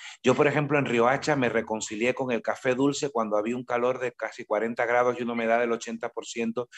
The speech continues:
y me dieron un tinto con azúcar, y yo dije, "Ahora entiendo por qué mi vecina Nana tomaba el café tan dulce".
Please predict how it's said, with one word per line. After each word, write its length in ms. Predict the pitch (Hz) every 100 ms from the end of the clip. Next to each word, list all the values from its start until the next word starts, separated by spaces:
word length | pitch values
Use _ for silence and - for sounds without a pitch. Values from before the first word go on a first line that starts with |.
| - -
y 80 | 107
me 100 | 107
dieron 260 | 117 123
un 200 | 127 120 _ _
tinto 520 | 135 135 131 120 110
con 300 | - 110 104
azúcar, 560 | 101 - 131 135 131 -
y 80 | 110
yo 80 |
dije, 220 | 113 110 -
"Ahora 380 | 98 101 110 131
entiendo 440 | 123 127 135 139
por 180 | 123 101
qué 200 | 123 123 - - -
mi 120 | 110 117
vecina 460 | 208 - 131 127
Nana 320 | 123 123 127
tomaba 300 | 120 113 117
el 60 | 120
café 260 | 113 - 117
tan 200 | 110 104
dulce". 360 | 104 104 -